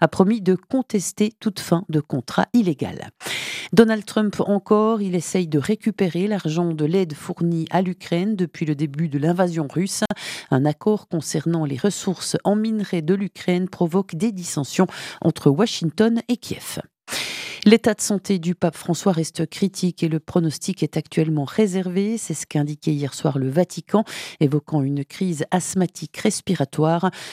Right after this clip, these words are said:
Le souverain pontife âgé de quatre-vingt-huit ans a été hospitalisé le quatorze février. En sport, les lignes bougent dans le classement de National League de hockey sur glace. Deux points séparent désormais Bienne et Genève dans la course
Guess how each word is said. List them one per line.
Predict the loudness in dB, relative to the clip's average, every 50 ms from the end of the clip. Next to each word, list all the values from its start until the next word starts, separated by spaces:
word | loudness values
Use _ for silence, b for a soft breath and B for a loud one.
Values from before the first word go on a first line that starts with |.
| B B
Le | 2 4 4
souverain | 2 0 -2 -4 -2 -2 -2 -4
pontife | -2 -4 -6 -4 -4 -4 -4 -2 -2
âgé | -4 -2 -2 -2
de | -2 -4
quatre-vingt-huit | -4 -2 -4 -4 -2 0 0 0 2 0 -2 -2 -6 -4 -4
ans | -4 -2
a | 0 -2 -2
été | -2 -2 -4 -4
hospitalisé | -4 -4 -6 -8 -6 -2 0 0 0 0 -2 0 0 0 2 2
le | 2 2 2
quatorze | 0 -4 -4 0 0 2 2 2 -2 -2
février. | -2 0 0 -2 -2 -2 -8 -8 -10 -14 -20 _ _ _ -8 B B B B B B B B B B B B B 8
En | 8
sport, | 8 6 6 6 8 8 6 4 2
les | 0 2
lignes | 2 2 2 0 0
bougent | 0 0 0 0 0 0
dans | 0 0 2 2
le | 2 0
classement | 0 -2 -2 -2 -2 0 0 2 2 2
de | 0 0 2
National | 2 2 0 0 0 -2 0 0 0 0
League | -2 -4 -4 0
de | -2 0 2 2
hockey | 0 0 2 0 -2
sur | -2 0 -2 -2 -2 -2
glace. | 0 0 0 2 2 0 -2 -2 0
Deux | 2 2 2
points | 2 0 -2 0 0 0
séparent | -2 -2 -4 -2 2 2 0 2
désormais | 0 -2 -2 -2 -2 -2 0 0 -2 -2
Bienne | -4 -2 0 0 0 0 -2 -2 -2
et | 0 0 0
Genève | 2 0 0 0 2 0 0 -2 -2
dans | -4 -2 -2
la | -2 -4
course | -2 0 0 0 0 -2 -6 -8 -6